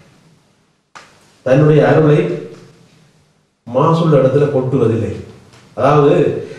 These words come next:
எங்களோட நெஞ்சு சுத்தமா இருக்கணும். கடவுளோட அருள் வாரதுக்கு இப்ப இந்த அழுக்கு தட்டு மாதிரி எங்களை நெஞ்சு இருக்கக்கூடாது. எங்களோட நெஞ்சும் தூய்மையாக இருந்தால்தான் கடவுளுடைய அருள் எங்களை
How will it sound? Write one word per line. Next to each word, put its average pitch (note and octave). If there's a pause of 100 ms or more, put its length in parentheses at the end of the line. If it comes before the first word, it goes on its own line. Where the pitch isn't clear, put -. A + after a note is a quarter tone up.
(140)
எங்களோட F3
நெஞ்சு B3+
சுத்தமா -
இருக்கணும். - (1600)
கடவுளோட G3+
அருள் D#3
வாரதுக்கு G3
இப்ப G3+
இந்த D3+
அழுக்கு G#3+
தட்டு G#3
மாதிரி G3
எங்களை F#3+
நெஞ்சு F#3+
இருக்கக்கூடாது. D3+ (960)
எங்களோட F3+
நெஞ்சும் B3 (460)
தூய்மையாக A#3+
இருந்தால்தான் G#3+ (1200)
கடவுளுடைய E3+
அருள் D#3
எங்களை D#3